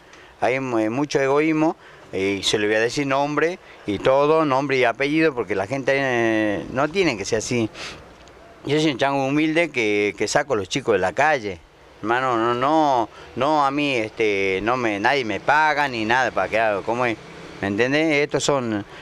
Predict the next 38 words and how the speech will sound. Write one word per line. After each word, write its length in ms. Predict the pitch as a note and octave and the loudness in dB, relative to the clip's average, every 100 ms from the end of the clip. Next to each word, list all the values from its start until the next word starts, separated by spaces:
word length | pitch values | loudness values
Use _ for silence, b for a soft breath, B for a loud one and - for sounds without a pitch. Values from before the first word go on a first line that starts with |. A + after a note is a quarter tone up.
| B | B
son 240 | D3+ D3 | 0 0
cosas 300 | D3 D3+ C3 | 0 0 0
que, 320 | G#2+ G#2+ G2 | 0 0 -2
que 140 | - A2 | 0 0
uno 240 | C3+ D3 | 2 2
lo 100 | B2 | 4
hago 180 | C3+ C3+ | 4 2
porque 220 | G#2+ G2+ | -4 -4
yo 180 | F#2+ B2+ | 2 4
amo, 360 | D3+ D#3+ D3 G#2 | 4 2 0 -4
porque 460 | F#2+ G2+ F#2+ G2 | -2 0 2 2
en, 100 | F#2+ | 0
eh, 100 | F#2 - B B | -4 -6 B B
he 160 | F#2 F#2 | -2 0
sido 240 | - D3 | 2 2
boxeador 600 | A2+ A2+ B2 C3+ D3+ D#3 | 2 2 2 2 4 4
y 100 | C3+ | 2
me 140 | G2+ F2+ | -2 0
he 20 | |
golpeado 480 | G2 A#2 C#3+ D3+ C#3+ | 0 0 0 2 0
y 80 | G#2+ | 0
sé 220 | C3+ C#3+ | 0 2
la 100 | A#2+ | 0
vida, 280 | G2+ A2+ F#2+ | 0 -2 0
lo 120 | F2 | 0
que 220 | G#2 G#2 | 0 0
es, 40 | F#2+ E2 | 0 -2
cómo 240 | F2+ F#2+ | -2 -2
es. 100 | G2 - B B | -2 -6 B B
No 140 | - - | -2 -2
como 200 | C3+ G#2 | 0 -2
ciertas 360 | D3 C#3 A#2 | 0 0 -2
personas 500 | G2+ A#2+ A#2+ D3 C3 | 0 -2 0 0 0
que, 320 | G#2 G2+ F#2 F2 | -2 -2 -2 -4
que 200 | - A#2 | -2 0
hablan 580 | B2+ C#3 B2 C3+ E3 E3+ | 2 2 2 -2 -4 -10
sin, 520 | - - C3+ E3 E3 | -4 -2 0 0 0
este, 680 | C3+ A2 G#2 - G2 F#2+ F#2 | 0 0 -2 -2 -2 -2 -6